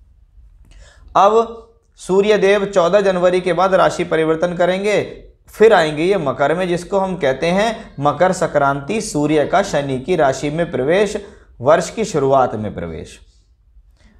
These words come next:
अब जब सूर्य देव यहाँ मकर के अंदर होंगे तो ये एक शत्रु की राशि होगी।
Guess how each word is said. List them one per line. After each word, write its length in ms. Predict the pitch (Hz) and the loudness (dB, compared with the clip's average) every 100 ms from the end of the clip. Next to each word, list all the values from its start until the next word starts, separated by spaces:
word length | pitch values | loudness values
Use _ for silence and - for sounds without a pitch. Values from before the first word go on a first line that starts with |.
| - 156 | -4 0
अब 160 | 190 | 2
जब 160 | 190 202 | 4 2
सूर्य 400 | 202 170 190 202 | 2 2 4 4
देव 340 | 196 208 208 202 - 131 | 4 2 0 -4 -10 -4
यहाँ 280 | 143 185 180 | 0 0 0
मकर 280 | 165 190 185 | 0 0 -2
के 140 | 196 | -2
अंदर 280 | 180 165 170 | -2 0 0
होंगे 320 | 170 185 202 | 0 0 -2
तो 120 | 202 | 0
ये 200 | 190 165 165 | 0 0 0
एक 220 | 170 175 | 0 -2
शत्रु 480 | 185 - 156 160 156 | -4 -2 -2 -2 -2
की 140 | 147 160 | 0 0
राशि 340 | 113 107 110 | 0 -2 -10
होगी। 360 | 95 - 90 | -12 -14 -18